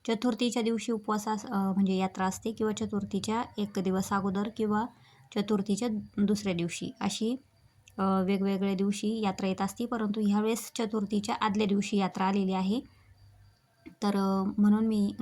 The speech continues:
गावी चाललेली आहे, म्हणजेच माहेरी चाललेली आहे. खरं म्हटलं तर अगोदर मी कॅन्सलच केलं होतं, अ, म्हटलं नंतर जाऊ एक दोन दिवसांनी. परंतु काय झालं की, अ,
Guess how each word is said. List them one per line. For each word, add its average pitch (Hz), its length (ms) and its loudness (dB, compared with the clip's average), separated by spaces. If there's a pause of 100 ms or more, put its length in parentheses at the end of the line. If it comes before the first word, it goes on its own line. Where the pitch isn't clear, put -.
गावी 190 220 2
चाललेली 196 380 -2
आहे, 202 180 -2
म्हणजेच 202 320 2
माहेरी 190 380 2
चाललेली 180 380 0
आहे. 185 240 -2 (640)
खरं 226 180 2
म्हटलं 220 420 2
तर 214 120 0
अगोदर 202 400 2
मी 190 180 0
कॅन्सलच 202 500 0
केलं 220 200 0
होतं, 202 340 0 (120)
अ, 185 340 2
म्हटलं 196 320 2
नंतर 208 280 2
जाऊ 208 240 2
एक 190 240 -2
दोन 190 180 2
दिवसांनी. 202 420 0 (680)
परंतु 226 360 2
काय 233 220 2
झालं 220 260 2
की, 220 400 2
अ, 214 160 0